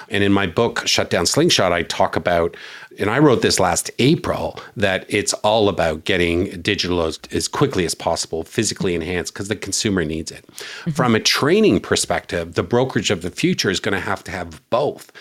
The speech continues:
Speaker 1: They're going to have some live training where everyone comes together because there's wisdom in a room. There's wisdom in a group. And it's also gonna have to, uh,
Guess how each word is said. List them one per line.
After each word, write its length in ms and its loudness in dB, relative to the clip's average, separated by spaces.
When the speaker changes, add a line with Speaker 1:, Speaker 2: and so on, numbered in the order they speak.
Speaker 1:
They're 160 2
going 200 0
to 60 0
have 320 -2
some 480 -2
live 380 0
training 440 0
where 120 4
everyone 260 0
comes 280 -4
together 440 -4
because 420 -4
there's 200 0
wisdom 540 2
in 100 0
a 80 0
room. 440 -4
There's 180 -2
wisdom 460 -2
in 80 -2
a 60 -4
group. 460 -8
And 160 4
it's 140 2
also 320 4
gonna 160 4
have 280 2
to, 580 2
uh, 80 -6